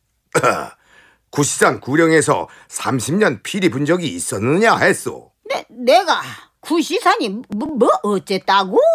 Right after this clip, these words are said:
Speaker 1: 태자 진이랑 숭산에서 같이 피리를 불어본 적이 있었소이까?
Speaker 2: 어허, 말이,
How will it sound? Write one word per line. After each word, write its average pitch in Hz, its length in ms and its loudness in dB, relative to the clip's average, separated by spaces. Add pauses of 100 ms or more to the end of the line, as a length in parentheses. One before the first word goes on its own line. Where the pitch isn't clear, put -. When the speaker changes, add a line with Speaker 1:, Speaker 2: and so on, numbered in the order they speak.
Speaker 1:
태자 220 320 4
진이랑 110 800 0
숭산에서 131 880 -2
같이 - 320 -12
피리를 117 560 0 (220)
불어본 95 420 -4
적이 185 220 0
있었소이까? 180 720 -2
Speaker 2:
어허, 370 580 4
말이, 190 1300 -2